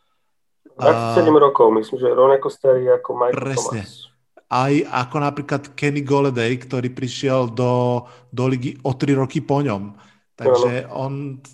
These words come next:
Speaker 2: tých dvadsaťsedem rokov, to vôbec nie je zlý vek na, na receivera a myslím si, že všetci traja s tým, ako sme ho všetci aj chceli a vieme si ho predstaviť v dekáde,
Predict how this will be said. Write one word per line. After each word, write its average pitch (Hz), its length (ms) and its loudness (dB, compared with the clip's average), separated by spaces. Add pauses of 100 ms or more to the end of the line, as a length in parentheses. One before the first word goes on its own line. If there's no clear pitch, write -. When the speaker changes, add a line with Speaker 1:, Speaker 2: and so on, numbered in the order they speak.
Speaker 2:
tých 127 160 -6
dvadsaťsedem 143 580 -2
rokov, 147 640 0
to 151 320 0
vôbec 139 560 2
nie 151 160 2
je 139 160 0
zlý 151 160 2
vek 131 400 0
na, 120 320 0 (400)
na 117 400 -6
receivera 135 500 -4
a 147 180 0 (440)
myslím 143 320 -4
si, 160 100 -8
že 143 140 -4
všetci 160 320 -8
traja 143 400 -2
s - 80 -20 (160)
tým, 143 320 -4 (320)
ako 123 320 -8
sme 135 400 -4 (320)
ho 127 80 -6
všetci 151 320 -8
aj 135 140 -2 (120)
chceli 151 380 -4
a 123 240 -6
vieme 135 320 -2
si - 80 -10
ho 143 80 -6
predstaviť 135 420 -6
v 113 60 -14
dekáde, 127 540 0